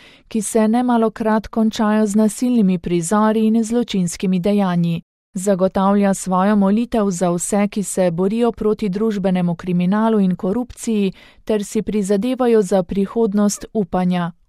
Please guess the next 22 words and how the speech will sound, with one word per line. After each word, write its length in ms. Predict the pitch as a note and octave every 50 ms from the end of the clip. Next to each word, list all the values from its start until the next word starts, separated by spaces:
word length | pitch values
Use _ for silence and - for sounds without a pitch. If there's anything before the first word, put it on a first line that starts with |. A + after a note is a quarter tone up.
| _ -
Vsem 420 | F3+ F3 E3+ - - A3+ A3 A3
tudi 260 | G#3 A#3+ A#3 G#3 A#3
pošilja 560 | A3+ - B3 A3+ - - B3+ A#3+ A#3 B3 A#3+ A3
svoj 340 | - - G3+ G3+ G3+ G#3+
apostolski 720 | A3 G#3 B3 A#3+ - - - F3+ F3 E3+ - - - G3
blagoslov. 720 | F3 G3 F#3+ F3+ G3 G3+ - - - G3+ F3+ F3 E3+ E3 E3+ _ _ _ _ _ _ _ _ _ _ -
Monsignor 680 | G3 F#3+ G3 F#3+ - - G#3 F#3+ G3+ G#3+ A3 A3 A3
Galantino 680 | G3 G3 F#3+ F#3+ F#3+ F#3 F#3 - A3+ A#3+ A#3+ A#3+ A3+ G3
pa 180 | - G3+ F#3
je 240 | F#3 F#3 F#3 F#3 F3+
svojcem 600 | - - - F#3 F#3 F#3 F3+ - - A#3 A3 A3 G#3+
žrtev 440 | G3 G3+ G3 F#3+ - - A#3 A3+
mafije 540 | A3 G#3+ F#3+ F#3 F#3+ - - A#3+ A#3+ A#3 A3+
dejal, 500 | F#3+ F#3+ F#3+ F#3+ F#3 F#3 F#3+ G3 G#3+ A3+
da 300 | G3+ F3 F#3+ F#3 F#3 F#3
njihovi 580 | F#3 F#3+ G3 G3 F#3+ - G3+ F#3+ F3+ G3 G3 F#3+
žalovanje, 800 | E3+ F3+ F#3+ F#3 F3+ F#3 F3+ F3+ G#3+ A3 A3 A3+ A3 G#3+ A3
bolečina 680 | G3+ E3+ F#3 F3+ F3+ F3+ F3 - - B3+ A#3+ A#3 G#3+ F#3+
in 120 | F#3 F3
trpljenje 720 | - F#3+ F3+ E3+ - A3 A3+ A3+ A#3 A#3 A3+ A3 G#3 G3 - _ -
ne 180 | G3+ G3+ G3+ G3+
morejo 540 | G#3 A3+ B3+ C4 B3+ A#3 A3 G#3+ G3+ G3